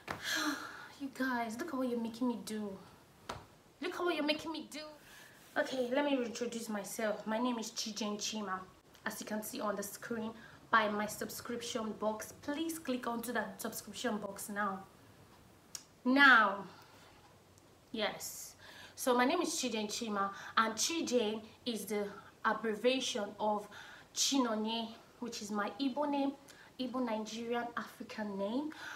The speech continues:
and Jane is Jane Frances, and Chima is my surname.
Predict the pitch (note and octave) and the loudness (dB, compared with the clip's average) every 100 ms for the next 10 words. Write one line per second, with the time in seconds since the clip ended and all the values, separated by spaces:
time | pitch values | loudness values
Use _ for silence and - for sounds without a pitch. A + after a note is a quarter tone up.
0 | - G#3+ G#3 G3 G3 - - G3+ - C4 | 0 2 2 0 -6 -14 -12 -2 4 8
1 | B3 D#4 F4 - - - G#3 - G3 A#3 | 8 6 4 -2 -8 -6 -6 -8 -6 -2
2 | G#3+ G#3 - A3 G#3+ G#3 - G3 F#3+ - | -2 -4 2 2 2 -2 -4 -4 -4 -10
3 | - - - - - G3 - - A3+ G#3+ | -14 -18 -18 -10 -6 -4 -4 -2 0 0
4 | G3 - G3 - G#3+ G3 F#3+ | -2 -4 -4 -2 -2 0 -2